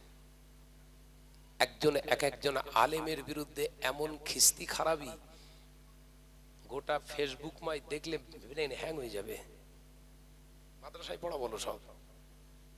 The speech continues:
কথা বুঝতে পারছেন না, আদব নেই। তোর এলেম কি হবে? তোর মাদ্রাসায় পড়ে কি লাভ হলো? কি করলি তুই? চিন্তা ভাবনা করে চলুন।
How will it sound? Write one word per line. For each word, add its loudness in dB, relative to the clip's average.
কথা -2
বুঝতে -4
পারছেন -4
না, -12
আদব 2
নেই। -4
তোর -12
এলেম -6
কি -4
হবে? -6
তোর 4
মাদ্রাসায় 12
পড়ে 12
কি 12
লাভ 12
হলো? 12
কি 12
করলি 12
তুই? 6
চিন্তা 6
ভাবনা 8
করে 4
চলুন। 2